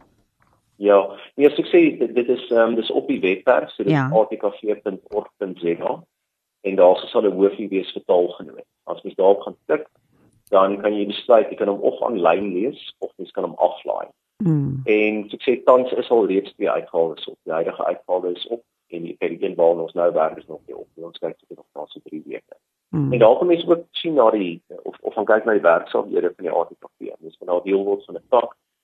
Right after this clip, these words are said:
Speaker 1: jy kan deel word vir een van die projekte, of mens kan een van die projekte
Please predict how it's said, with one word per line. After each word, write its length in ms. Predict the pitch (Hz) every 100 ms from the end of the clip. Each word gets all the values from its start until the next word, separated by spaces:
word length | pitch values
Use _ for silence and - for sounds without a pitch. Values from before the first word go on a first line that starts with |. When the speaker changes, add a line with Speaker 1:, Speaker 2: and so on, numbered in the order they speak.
| _ _ _ -
Speaker 1:
jy 120 | 101
kan 140 | -
deel 240 | 87 98 98
word 280 | 101 98 -
vir 120 | 95
een 160 | 101 101
van 80 |
die 100 | 98 -
projekte, 560 | 82 90 101 - 110
of 140 | 85 -
mens 140 | 87 -
kan 100 | 87
een 220 | 90 92
van 160 | -
die 80 | 85
projekte 380 | 78 78 82 -